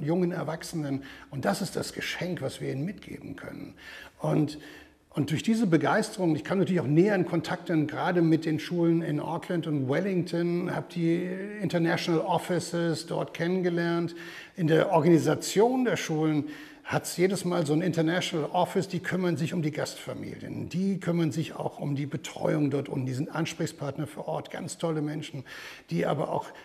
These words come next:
wenn's um Visumverlängerung geht oder irgendwas mit Banken oder weiß der Himmel irgendwelche Belange, die wichtig für die Schüler sind, wo sie Hilfe brauchen, ist das International Office da und hilft. Auch wenn's mal ein Thema gibt, beide meiner Töchter waren am Anfang mit den Gasteltern nicht ganz so happy,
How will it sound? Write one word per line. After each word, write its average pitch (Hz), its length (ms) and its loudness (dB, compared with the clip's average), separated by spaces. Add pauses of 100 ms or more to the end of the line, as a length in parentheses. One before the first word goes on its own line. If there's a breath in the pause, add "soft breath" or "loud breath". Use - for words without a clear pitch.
(120)
wenn's 151 180 -4
um 143 160 4
Visumverlängerung 143 840 2
geht 139 160 2
oder 147 140 2
irgendwas 160 400 4
mit 190 160 -2
Banken 135 380 -6
oder 196 200 -4 (140)
weiß - 240 -4
der 220 120 0
Himmel 180 280 4
irgendwelche 165 580 2
Belange, 147 540 2
die 151 280 0
wichtig 165 340 -2
für 156 100 -4
die 135 160 -4
Schüler 185 400 4
sind, 143 260 0
wo 139 80 0
sie 123 120 0
Hilfe 160 340 2
brauchen, 131 340 -6
ist - 100 -8
das 151 140 -6
International 165 720 -2 (360 loud breath)
Office 151 540 -2
da 147 380 2
und 160 240 -4
hilft. - 580 -6 (300 loud breath)
Auch - 140 -4
wenn's - 200 2
mal 156 120 -2
ein - 120 -4
Thema 175 320 2
gibt, 147 220 0
beide 165 260 6
meiner 160 320 4
Töchter 156 420 -2
waren 147 220 -2
am 143 140 -2
Anfang 180 420 -2
mit 165 160 2
den 156 320 0
Gasteltern 165 460 -2
nicht - 200 -8
ganz 175 280 -4
so 165 120 2
happy, 151 380 -2